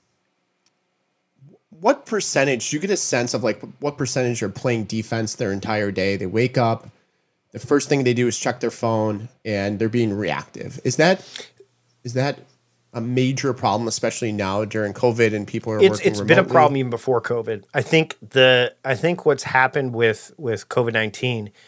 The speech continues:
Speaker 2: is it reached a breaking point. So the people that were already doing it, now they're overwhelmed, and the people that weren't realize, "This is not how I wanna be."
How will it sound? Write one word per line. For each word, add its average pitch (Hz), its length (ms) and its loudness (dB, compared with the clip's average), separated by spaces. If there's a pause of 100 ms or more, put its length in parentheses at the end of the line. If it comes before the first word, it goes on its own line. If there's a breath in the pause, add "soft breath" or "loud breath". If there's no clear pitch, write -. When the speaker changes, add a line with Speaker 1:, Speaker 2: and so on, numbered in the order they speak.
(540 soft breath)
Speaker 2:
is 131 460 4 (180)
it 139 240 -4 (140)
reached 135 280 -4
a 131 60 -2
breaking 107 380 -6
point. 156 320 -4 (640)
So - 160 0
the 143 60 6
people 208 300 2
that 185 100 6
were 135 160 6
already 135 240 6
doing 127 380 2
it, 190 220 2 (440)
now 131 640 4 (640)
they're 123 340 4
overwhelmed, 113 800 -2
and 123 140 -2
the 107 60 -4
people 135 300 -4
that 113 180 -4
weren't 135 320 -4 (120)
realize, 120 960 4
"This 120 200 -10
is 113 80 -6
not 117 180 2
how 117 80 0
I 110 120 0
wanna 107 260 -4
be." 104 240 -14